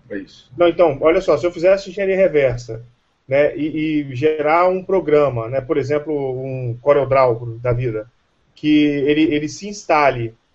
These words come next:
Speaker 2: né, sem que seja necessário o código de número serial ou o código de autenticação, aí ok, né, posso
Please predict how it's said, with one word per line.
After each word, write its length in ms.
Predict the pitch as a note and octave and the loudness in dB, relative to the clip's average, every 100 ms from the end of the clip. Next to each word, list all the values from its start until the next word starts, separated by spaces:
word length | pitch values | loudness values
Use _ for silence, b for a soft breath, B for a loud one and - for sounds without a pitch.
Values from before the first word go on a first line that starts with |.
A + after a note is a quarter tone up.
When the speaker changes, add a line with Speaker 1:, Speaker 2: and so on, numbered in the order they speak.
| _ _ _ | _ _ _
Speaker 2:
né, 320 | C3 C#3+ D3 - | -2 0 0 -6
sem 400 | - F#3 A3 A#3 | -6 0 0 -2
que 120 | G3 | -4
seja 240 | F#3 F3+ | -2 0
necessário 540 | F3+ E3+ D#3+ D3+ C3+ B2 | -2 -4 -2 0 0 -2
o 80 | - | 0
código 680 | D3+ D3 D3 D3 C3+ A#2 A#2+ | 2 2 0 -2 0 -2 -2
de 300 | A#2+ C#3 C3+ | -6 -6 -6
número 320 | C3 D3 D3+ | -4 -2 -2
serial 480 | D3 D3 C3+ A#2 - _ _ _ - | 0 2 4 2 -2 _ _ _ 4
ou 360 | E3 F3 C3+ - | 8 8 6 -4
o 120 | B2+ | 0
código 260 | D3+ C#3+ | 2 2
de 60 | C#3+ | 0
autenticação, 800 | C#3 - C#3 B2 E3+ G3+ C#3 B2 _ _ | -6 -6 -6 -4 0 0 -2 -6 _ _
aí 180 | B2+ C3+ | -2 2
ok, 480 | E3 - F3 B2 A#2 _ B2 | 2 2 0 0 -6 _ -6
né, 160 | C3 | -4
posso 560 | D#3 - C#3+ D#3 F3+ | -2 -2 -2 -2 -10